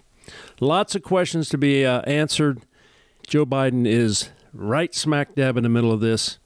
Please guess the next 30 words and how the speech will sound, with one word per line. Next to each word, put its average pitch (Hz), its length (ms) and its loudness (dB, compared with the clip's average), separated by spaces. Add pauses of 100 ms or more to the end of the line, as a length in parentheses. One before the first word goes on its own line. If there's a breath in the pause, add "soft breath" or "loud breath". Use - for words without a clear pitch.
(300 soft breath)
and 113 300 0
this 117 260 -2
report 131 480 -2
that 117 140 -8
comes 117 260 0
out 113 300 -2 (720 soft breath)
is 113 180 0
something 127 400 0
that 113 220 0
will 117 340 2
most 139 320 0
definitely 131 320 0
make 117 400 0
some 120 240 0
shockwaves 110 880 -2
around 110 320 2
the 104 80 2
world. 98 340 0 (840 loud breath)
All 175 120 2
right, 139 220 0
headline 156 720 0
number 185 240 0
four. 135 380 0 (720)
M 208 120 0
S 190 200 0
N 180 140 2
B 170 120 2
C 190 260 -2
continues 151 800 0
debunked 139 640 -4